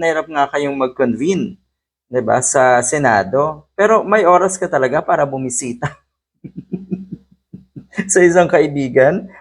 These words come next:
Pwede ka naman kasing bumisita sana sa bahay nung kaibigan mo na yan. Pwede sana na bumisita ka rin,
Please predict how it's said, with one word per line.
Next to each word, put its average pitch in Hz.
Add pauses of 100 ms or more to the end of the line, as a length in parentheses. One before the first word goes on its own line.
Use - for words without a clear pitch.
(120)
Pwede 427
ka 427
naman 403
kasing 302
bumisita 240
sana 151 (320)
sa 202
bahay 170 (480)
nung 151
kaibigan 147
mo 135
na 120
yan. 123 (160)
Pwede 190
sana 165 (160)
na 143
bumisita 139
ka 170
rin, 151